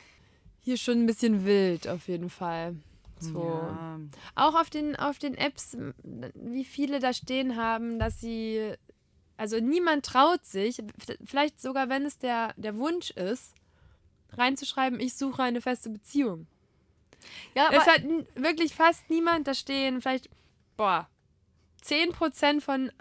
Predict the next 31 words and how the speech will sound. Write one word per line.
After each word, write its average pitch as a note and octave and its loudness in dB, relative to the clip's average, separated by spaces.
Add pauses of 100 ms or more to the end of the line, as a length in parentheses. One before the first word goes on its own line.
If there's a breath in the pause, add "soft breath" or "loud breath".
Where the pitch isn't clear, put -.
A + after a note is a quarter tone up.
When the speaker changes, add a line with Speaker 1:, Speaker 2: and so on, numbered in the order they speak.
(200)
Speaker 1:
weniger G#3+ 0
vielleicht - -12
sogar, G3 -2 (640 soft breath)
haben C4+ 0
da A#3+ 2
stehen, C4+ 0
bei A3 0
„Ich - -6
suche“, B3+ -2
kann A#3 -4
man G3+ -2
ja G3 -4
verschiedene F#3 -10
Sachen F3 -10
angeben. B3 -2 (1120 soft breath)
Und B3 -2
die G#3+ -8
wenigsten C#4+ -2
haben B3 0
da G#3+ -2
wirklich A3 -8
explizit - -10
stehen, G#3+ -4
„langfristige G#3+ -4
Beziehung“. A#3 -4
Die G3 -2
meisten A#3 -2
haben A3 0
da G#3 -8
stehen, A3 -4 (880)
entweder D#4 -2